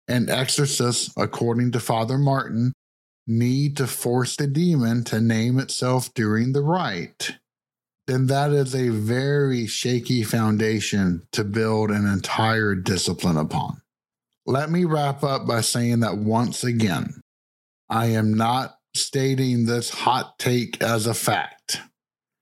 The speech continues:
It is my opinion, albeit an informed one, pure and simple. No one outside of God, demons, or perhaps Solomon,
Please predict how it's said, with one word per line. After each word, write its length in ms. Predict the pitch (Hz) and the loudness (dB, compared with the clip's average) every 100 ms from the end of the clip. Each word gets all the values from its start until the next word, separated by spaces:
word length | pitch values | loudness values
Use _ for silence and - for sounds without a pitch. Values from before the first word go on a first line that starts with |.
| _ - | _ -4
It 180 | 117 | 0
is 320 | 123 147 143 143 | 2 0 -2 0
my 240 | 135 139 | 0 2
opinion, 800 | 143 139 - 240 226 127 - - _ _ _ _ _ - | 0 -2 0 2 2 0 -6 -20 _ _ _ _ _ -4
albeit 560 | 120 123 139 165 165 - | -2 0 0 0 -2 -4
an 180 | 143 143 | 0 2
informed 580 | 151 139 180 170 147 110 | 2 0 0 2 2 0
one, 460 | 92 53 - - - _ _ - | -2 -2 -6 -10 -20 _ _ -10
pure 320 | - 131 131 | -2 0 0
and 120 | 123 | -2
simple. 460 | - 98 90 - - _ _ _ _ _ _ - | -2 -2 -2 -6 -12 _ _ _ _ _ _ -2
No 300 | 127 135 170 | 0 0 0
one 380 | 160 156 156 | 2 2 2
outside 520 | 143 127 - 143 113 101 | 0 -2 -4 0 0 0
of 180 | 87 | 0
God, 600 | 98 123 135 135 135 131 127 _ _ _ _ _ 98 | 0 2 2 2 0 -2 -6 _ _ _ _ _ -6
demons, 920 | 101 123 131 131 123 123 117 107 - _ - | -2 0 2 2 2 2 0 -4 -12 _ -4
or 320 | 107 107 107 | 0 2 0
perhaps 560 | 107 101 120 131 - - | -2 -2 2 0 -2 -4
Solomon, 720 | - 147 151 117 101 120 | -2 0 2 2 2 2